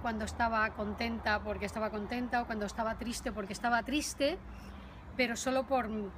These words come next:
como un hobby, ¿no? Como por mi propia satisfacción. Pero en una ocasión sucedió un hecho pura casualidad,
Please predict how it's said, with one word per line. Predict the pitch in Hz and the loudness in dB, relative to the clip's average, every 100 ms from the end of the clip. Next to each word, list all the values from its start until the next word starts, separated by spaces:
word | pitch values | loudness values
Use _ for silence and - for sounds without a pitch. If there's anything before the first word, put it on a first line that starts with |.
| - | -2
como | 214 226 | 2 2
un | 262 | 2
hobby, | - 214 220 202 | 0 0 2 0
¿no? | 185 214 | 0 0
Como | 208 208 196 190 190 - | 0 0 0 0 -4 -4
por | 214 | 0
mi | 208 | 0
propia | 202 214 240 | 0 -2 -2
satisfacción. | - - 208 214 202 214 214 185 - - - - - - - - 269 | -2 -4 -4 -4 -2 0 2 0 -4 -14 -14 -14 -14 -14 -12 0 6
Pero | 262 240 | 6 4
en | 240 240 | 2 2
una | 339 415 | 4 2
ocasión | - 302 - 320 339 349 | 2 0 2 2 4 4
sucedió | - 311 - 254 269 | 2 0 0 0 2
un | 294 285 | 2 0
hecho | - - 302 294 277 254 254 - - - - - - - - - - | 0 0 4 6 6 4 -2 -12 -12 -14 -12 -12 -12 -12 -14 -14 -2
pura | 311 339 302 | 2 4 4
casualidad, | 294 - 254 226 214 240 302 | 0 2 2 4 4 4 4